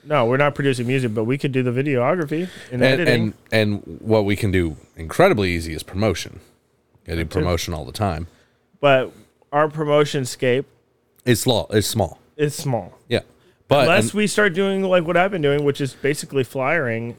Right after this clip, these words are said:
Speaker 1: everything.
Speaker 2: But a lot, another thing, look at that. We're watching,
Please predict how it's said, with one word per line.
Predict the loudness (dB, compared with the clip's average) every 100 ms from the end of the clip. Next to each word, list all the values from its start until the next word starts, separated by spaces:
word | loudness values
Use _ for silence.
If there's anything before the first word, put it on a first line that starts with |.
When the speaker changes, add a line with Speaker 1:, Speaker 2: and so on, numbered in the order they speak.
| -8
Speaker 1:
everything. | -6 -6 -8 -12 -2
Speaker 2:
But | 4 6
a | 8
lot, | 6 6
another | 4 4 4 4
thing, | 2 0 0 -2 -10 -20 _ _ _ _ _ -14
look | -10
at | -8
that. | -8 -10 -14 _ _ _
We're | 2
watching, | 4 4 0 -6